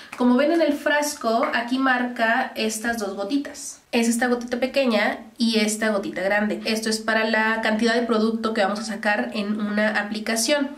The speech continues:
Ahorita voy a probar primero la pequeña para que vean más o menos la cantidad que sale. Cuando ustedes aprietan, es cuando se mezclan los dos productos que vienen dentro del frasco, que es la base líquida y la base aceite.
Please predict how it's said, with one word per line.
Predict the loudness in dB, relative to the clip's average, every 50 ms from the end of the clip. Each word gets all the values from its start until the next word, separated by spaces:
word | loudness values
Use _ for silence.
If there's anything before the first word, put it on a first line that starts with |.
| -8 -4
Ahorita | 0 0 2 2 2 4
voy | 4 4 4
a | 2 2 0
probar | 0 2 2 4 2 2 0 -2
primero | -4 -2 0 2 2 2 4
la | 2 2 0 0
pequeña | -2 -4 0 2 2 4 4 4 2
para | 0 0 -2
que | -2
vean | -2 0 0 0
más | -2 -2 -4
o | -4
menos | -4 -4 -4 -4
la | -4 -4 -4
cantidad | -6 -6 -6 -6 -4 -4 -4 -4
que | -4 -4
sale. | 0 0 0 2 2 0 0 -2 -4 -8 -14 -20 -20 -8 -2
Cuando | -2 -2 0 -2
ustedes | -2 0 0 2 2 2
aprietan, | 2 0 2 0 0 2 2 2 2 2 0 -4 -6 -10 -16 -20 -20 -20 _ _ _ -20 -20 -20 _ -20 _ _ -20 -20 -20 _ _ -20 -20 _ _ _ -6
es | -4 -2 -2
cuando | -2 0 0
se | -2 -2 -2
mezclan | -2 -2 -2 -2 -2 0 0 0 0 -2 -2 -4
los | -4 -4 -2
dos | -2 -4 -4 -4
productos | -4 -4 -4 -4 -4 -6 -6 -6 -6 -6
que | -4 -4
vienen | -4 -4 -4 -4 -4
dentro | -6 -6 -4 -4
del | -4 -4 -4
frasco, | -2 -2 0 0 0 -2 -4 -4 -4
que | -4 -4 -2 -2
es | -2 0
la | 0 2
base | 2 0 0 0 2
líquida | 2 2 2 2 2 2 4 4
y | 4
la | 2 2
base | 2 0 -2 -2 -2
aceite. | -2 0 2 2 2 0 0 0 0 0 0 -2 -6